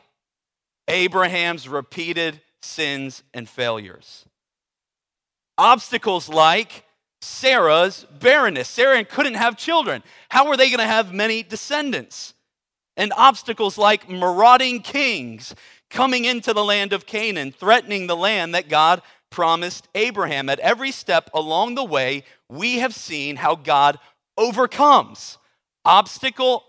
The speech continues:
after obstacle to keep his promises to Abraham. But in Genesis chapter twenty-three, we're confronted with what is the greatest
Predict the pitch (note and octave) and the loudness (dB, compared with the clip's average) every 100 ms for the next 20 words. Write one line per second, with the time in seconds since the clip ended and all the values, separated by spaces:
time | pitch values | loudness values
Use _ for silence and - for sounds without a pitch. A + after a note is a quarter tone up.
0 | - F3 F#3+ - A3 G#3 - - G3 G#3+ | -2 0 0 -4 -4 -4 -6 4 6 6
1 | - D#3+ C3+ B2+ B2+ F3 _ _ _ - | 0 -12 -6 -4 -4 -6 _ _ _ -12
2 | D3+ - F#3+ - - F3+ - _ E3+ D#3 | -12 -8 -8 -8 -6 -6 -8 _ 0 0
3 | D3+ - D3+ C#3 - - D3 C#3 C#3 - | -2 -8 -8 -8 -12 -14 -8 -6 -8 -12
4 | _ _ _ D#3 E3 C3 B2+ A2+ G#2+ G#2 | _ _ _ -4 -4 -4 -6 -6 -10 -12
5 | G#2 F3 D3 D3+ C3 A#2 A#2 D#3 A3+ G3 | -2 0 0 -8 -10 -12 -8 -6 -4 -6
6 | A#2+ G#2+ - E3+ F3 - C3+ - E3 F#3 | -12 -16 -12 -6 -6 -6 -12 -12 -10 -8
7 | G3 - C3 A#2 A#2 - _ _ _ - | -10 -12 -12 -10 -12 -16 _ _ _ -14
8 | C#3 A#3 C#4+ - A#3 G3 - D3+ C3+ C#3+ | -4 0 -2 -2 -4 -4 -4 -4 -4 -2
9 | C#3+ C3 C#3+ C#3+ D3 G#3 G#3+ - B3+ F#3 | -2 -2 -4 -4 -2 -2 -2 -6 -2 0
10 | D3 E3+ - - _ _ - G3+ D3 F3 | 0 -4 -10 -20 _ _ -4 -4 -2 0
11 | G3+ G#3+ A3 G#3+ | 0 2 0 -2